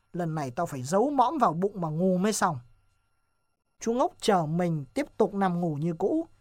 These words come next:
Hành giả lại bay xuống mổ và mang tai một phát nữa. Chú Ngốc giật mình chồm dậy nói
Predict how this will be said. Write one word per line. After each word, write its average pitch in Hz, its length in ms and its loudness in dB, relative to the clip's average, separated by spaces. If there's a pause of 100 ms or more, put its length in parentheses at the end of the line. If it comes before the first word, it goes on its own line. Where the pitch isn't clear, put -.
(320)
Hành 214 160 2
giả 185 200 4
lại 190 120 -2
bay 226 240 2
xuống 247 340 -2
mổ 190 160 6
và 185 140 2
mang 202 220 2
tai 202 200 4
một 170 140 -4
phát - 260 -2
nữa. 240 220 2 (760)
Chú 254 140 -2
Ngốc 277 240 0
giật 208 240 0
mình 185 380 2
chồm 180 240 4
dậy 170 180 0
nói 180 300 0